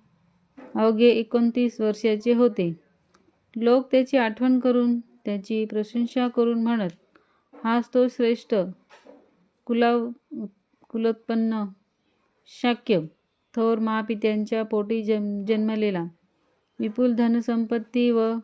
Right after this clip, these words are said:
नवजीव-,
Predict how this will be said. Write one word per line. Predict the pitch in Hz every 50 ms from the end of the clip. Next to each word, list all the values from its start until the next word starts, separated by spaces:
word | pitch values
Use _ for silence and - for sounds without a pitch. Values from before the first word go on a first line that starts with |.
| - - - _ _ _ _ _ _ _ _ _ _ _ _ _ _ _ _ _ - - - - - - - - _
नवजीव-, | 226 220 220 226 233 233 233 240 214 214 233 233 233 226 220 226 214